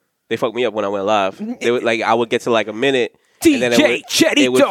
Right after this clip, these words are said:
Speaker 2: Chetito.
Speaker 1: it would fucking, like, cut me off.
Speaker 2: Wait, what's the D J name?
Speaker 1: And I'm like, "Yo, nah, we gotta iron that out. We gotta iron that out. I
Speaker 2: Oh,
Speaker 1: didn't get that.
Speaker 2: I'm
Speaker 1: Yeah,
Speaker 2: gonna
Speaker 1: yeah,
Speaker 2: come with
Speaker 1: we
Speaker 2: some.
Speaker 1: got, we got, yeah, huh?"
Speaker 2: All right.
Speaker 1: Yeah, that's fine. That's fine. Do not call me fucking D J Ferret. <laughs> I'll kill you.
Speaker 2: <laughs>
Speaker 1: I just thought about that. I was like, "Yo,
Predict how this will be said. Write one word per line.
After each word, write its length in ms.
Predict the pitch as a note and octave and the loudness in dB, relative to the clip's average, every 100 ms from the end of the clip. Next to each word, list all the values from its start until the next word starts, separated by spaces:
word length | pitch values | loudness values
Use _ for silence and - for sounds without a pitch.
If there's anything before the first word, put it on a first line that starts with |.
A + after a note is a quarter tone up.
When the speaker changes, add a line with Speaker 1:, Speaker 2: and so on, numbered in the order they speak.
| C3+ | 2
Speaker 2:
Chetito. 40 | A#2+ | 0
Speaker 1:
it 80 | |
would 160 | B2 B2 | 0 -2
fucking, 280 | B2+ A#2 A#2 | -4 -6 -4
like, 240 | G#2+ G#2 | -4 -4
cut 160 | - A2+ | -6 -6
me 160 | A#2 B2 | -4 -2
off. 160 | D3+ C#3 | 0 0
Speaker 2:
Wait, 60 | |
what's 120 | C3+ D3 | 0 -6
the 80 | |
D 140 | D#3+ E3 | -8 -8
J 160 | B2 | -8
name? 160 | F#2+ E2+ | -10 -8
Speaker 1:
And 160 | G#2 A2+ | -4 -2
I'm 120 | B2 | 0
like, 300 | A#2+ G#2+ - | 0 -2 -2
"Yo, 320 | A#2+ A2+ G2+ G#2+ | -2 0 -2 -2
nah, 200 | C3 C3+ | 0 0
we 100 | D3 | 0
gotta 140 | D3 | 0
iron 220 | A#2+ A#2 | 2 0
that 160 | A2 G#2+ | 0 0
out. 200 | G2 - | -2 -6
We 80 | A2+ | -6
gotta 220 | A2+ G2+ | -6 -4
iron 100 | G2 | -6
that 140 | G2 | -6
out. 180 | G2 F2 | -6 -4
I 40 | G2 | 0
Speaker 2:
Oh, 20 | |
Speaker 1:
didn't 140 | B2+ | 2
get 100 | G2 | 0
that. 100 | G2 | -2
Speaker 2:
I'm 80 | A2+ | -4
Speaker 1:
Yeah, 60 | F#2 | -2
Speaker 2:
gonna 80 | C3 | -2
Speaker 1:
yeah, 60 | |
Speaker 2:
come 100 | - | -2
with 100 | - | -6
Speaker 1:
we 20 | |
Speaker 2:
some. 100 | G2 | -6
Speaker 1:
got, 120 | G#2 F2 | -6 -4
we 80 | |
got, 140 | A2 - | -4 0
yeah, 160 | B2 G#2+ - | -2 -2 -6
huh?" 120 | D3+ A3 | -12 -10
Speaker 2:
All 100 | G2 | -10
right. 120 | D#2+ _ _ _ _ - | -12 _ _ _ _ -6
Speaker 1:
Yeah, 100 | C3 | -4
that's 180 | A#2 C3 | -4 -4
fine. 200 | G#2 G2+ - - | -4 -4 -8 -10
That's 180 | A2 | -8
fine. 140 | - B2 - _ _ | -6 -8 -10 _ _
Do 100 | - | -2
not 160 | C3+ B2+ | 0 0
call 120 | B2 | -2
me 100 | A2+ | -2
fucking 240 | A#2 A2 | -4 -6
D 120 | G2+ G2 | -6 -6
J 140 | G2 | -6
Ferret. 340 | G2+ G#2 B1+ - | -2 -2 -4 -6
<laughs> 60 | - | -4
I'll 100 | F3 | -4
kill 220 | - A2+ | -2 -2
you. 120 | F#2+ | 0
Speaker 2:
<laughs> 40 | B3 D#4+ F#3 - G#3+ - - F#3+ - | 0 0 0 0 0 -4 -2 -2 0
Speaker 1:
I 60 | F3+ | -2
just 140 | F3+ | 0
thought 120 | E3+ | 0
about 180 | D3 B2+ | 0 0
that. 60 | A2+ | 0
I 80 | A2+ | 0
was 80 | G#2+ | -2
like, 120 | G#2+ | -4
"Yo, 180 | A#2 A2 | -2 -4